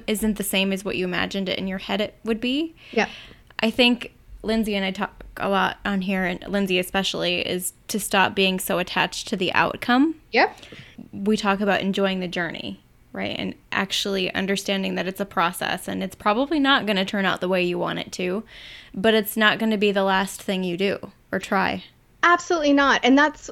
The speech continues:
Speaker 2: again, why I keep going. And people are like, "Well, if it didn't,"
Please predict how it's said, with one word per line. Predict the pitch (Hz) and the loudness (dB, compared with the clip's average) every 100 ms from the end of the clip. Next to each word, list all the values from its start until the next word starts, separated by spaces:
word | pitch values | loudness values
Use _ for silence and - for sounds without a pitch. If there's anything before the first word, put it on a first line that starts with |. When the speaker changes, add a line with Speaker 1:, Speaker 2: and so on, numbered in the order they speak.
| - | -4
Speaker 2:
again, | 285 302 226 | 2 2 2
why | 196 214 233 | 2 4 6
I | 240 | 4
keep | 247 254 190 | 2 -4 2
going. | 220 262 285 | 2 2 0
And | 208 | 0
people | 233 226 | 0 2
are | 214 | 2
like, | 202 | 2
"Well, | 214 247 - 233 | 6 4 6 0
if | 233 | 2
it | 233 | 2
didn't," | 262 294 | 2 -2